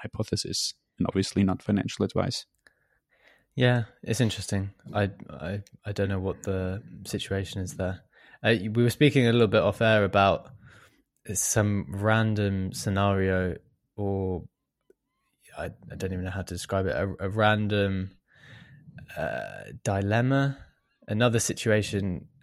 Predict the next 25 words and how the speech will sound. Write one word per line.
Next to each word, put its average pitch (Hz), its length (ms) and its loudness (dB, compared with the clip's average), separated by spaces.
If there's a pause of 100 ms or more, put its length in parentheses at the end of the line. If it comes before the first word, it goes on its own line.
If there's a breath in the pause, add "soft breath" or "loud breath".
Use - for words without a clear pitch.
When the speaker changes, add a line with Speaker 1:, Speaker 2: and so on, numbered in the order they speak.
(160)
Speaker 2:
uh, - 260 -20
contro-, - 380 -2
of 101 280 -6
controversy 101 800 -2
with 95 400 -2 (560 loud breath)
okay 110 460 2
bears 98 720 2 (420)
or 98 120 0
not 98 320 0 (100)
okay 92 440 -2
bears. 90 600 -6 (1200)
Is 101 100 -4
this 127 140 0
something, 135 680 0 (600)
what's - 640 -4
going 107 220 2
on 101 120 0
there? 92 220 -4 (1700 soft breath)
Speaker 1:
Uh, 95 200 0 (140)
yeah, 127 320 2
I, 110 300 6 (100)
I 101 280 4
noticed 101 500 2
that 92 160 2 (160)
the 98 220 2